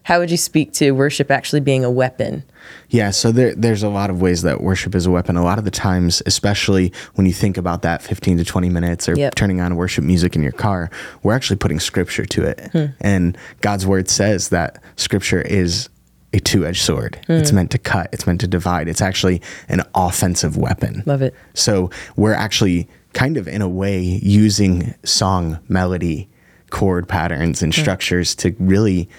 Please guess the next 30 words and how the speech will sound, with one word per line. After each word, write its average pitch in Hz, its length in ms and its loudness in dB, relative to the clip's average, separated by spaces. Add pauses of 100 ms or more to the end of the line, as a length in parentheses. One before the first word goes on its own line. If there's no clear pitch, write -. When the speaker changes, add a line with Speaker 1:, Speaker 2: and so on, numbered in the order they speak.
(480)
Speaker 2:
put - 180 0
something 95 320 2
into 85 160 0
place 87 320 0
that's 82 200 -4
easier 92 320 4
to 92 80 -2
remember 85 380 2
than 87 180 4
just, 85 300 -2 (320)
"Okay, 95 220 0
I 85 40 -2
looked 85 240 -2
at 78 100 -2 (160)
this, - 320 -2
these 92 300 2
words," 82 720 0 (140)
you 101 140 4
know, 82 140 2
but 92 160 -2
it's 90 140 -4
actually 90 380 0 (260)
helping 101 540 -2
us 90 280 -2
internalize 87 1080 -4
a 160 60 0
Speaker 1:
Yeah. 208 80 4
Speaker 2:
little 185 140 0
bit - 140 -6
different. - 340 -2